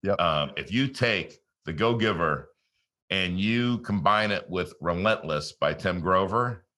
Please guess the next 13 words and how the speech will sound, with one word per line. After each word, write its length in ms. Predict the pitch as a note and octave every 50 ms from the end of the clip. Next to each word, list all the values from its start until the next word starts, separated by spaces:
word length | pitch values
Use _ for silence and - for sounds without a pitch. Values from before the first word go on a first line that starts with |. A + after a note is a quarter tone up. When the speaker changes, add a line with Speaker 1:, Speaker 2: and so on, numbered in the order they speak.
| _ _ _ -
Speaker 1:
Oh, 100 | C#2+ F2
yeah. 200 | F#2 E2 C#2 C2 - _ _ _ _ _ _ _ _ _
Speaker 2:
you 160 | F2 G2+ G2+
will 120 | G#2 G#2
be 160 | F2 D#2+ G2+
unstoppable. 760 | F#2 F2+ E2+ D#2 - D#2+ C#2+ C2+ C2+ - - G1+ G1+ G1+ - _ _ _ _ _ _ _ _ _ _ _ _
And, 180 | F2+ G2+ G2+ - -
and, 160 | G2 G#2 G#2 - - _ _
and, 340 | G2+ G#2+ G#2 G#2 G2+ G2 G2+ - _ _ -
and 200 | G#2+ G#2+ G#2 - - _ _ _
I 120 | - G2 G#2+
think 480 | G2+ - - - B2 C3 C#3+ C#3 -
about, 760 | A#2+ A#2+ G#2+ E2+ - G2 F#2 F2+ F2+ F2+ F#2 F2+ E2 - -